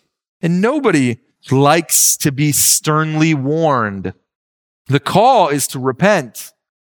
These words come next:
and this call is made even clearer in verses five through seven.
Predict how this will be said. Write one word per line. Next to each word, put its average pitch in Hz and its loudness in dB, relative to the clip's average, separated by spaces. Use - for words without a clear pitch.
and 139 0
this 180 2
call 143 0
is 139 -2
made 131 0
even 135 -6
clearer 117 -2
in 110 -6
verses 120 -2
five 113 0
through 127 -4
seven. 117 -2